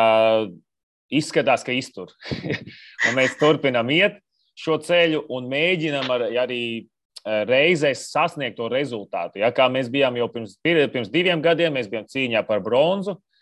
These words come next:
Diemžēl mums covids to aprāva. Ā, pagājušajā gadā bija ļoti smags gads dēļ traumām, un, bet tas iedeva iespēju iespēlēt jaunos.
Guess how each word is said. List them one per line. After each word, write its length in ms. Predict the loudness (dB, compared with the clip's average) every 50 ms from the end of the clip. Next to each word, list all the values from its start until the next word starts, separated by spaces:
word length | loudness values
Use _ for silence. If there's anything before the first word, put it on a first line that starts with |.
| _ _ _ _ _ _ _ -4
Diemžēl 440 | -2 -2 0 2 2 4 4 4 4 2
mums 240 | -2 -4 -6 -10 -2
covids 360 | 2 2 2 2 0 -4 -4
to 120 | -2 2 4 4
aprāva. 560 | 4 2 2 2 2 4 4 4 2 0 -4 _ _ _ _ _ _ _ _ -12 -12 -12 _ _
Ā, 240 | -2 0 0 0 0 2
pagājušajā 480 | 2 2 4 4 4 2 2 0 -4 -6
gadā 60 | -6
bija 160 | -8 -8 -4
ļoti 300 | -2 0 0 0 -2 -4
smags 340 | -8 -4 -4 -4 -4 -4 -4 -2
gads 300 | 0 0 0 -2 -4 -8
dēļ 160 | -8 -10 -6
traumām, 680 | _ 0 2 4 4 2 2 0 0 0 0 -2 -4 -8
un, 200 | -14 -16 -16 -18 -12
bet 220 | -6 -6 -6 -6 -6 _ 2
tas 200 | 2 2 2 -2
iedeva 460 | -2 0 0 2 2 2 2 2 0
iespēju 360 | 0 0 -2 -4 -4 -2 -2 -4
iespēlēt 460 | -6 _ -6 -4 -4 -4 -6 -2 0
jaunos. 460 | 2 2 2 2 0 -2 -6 -8 -8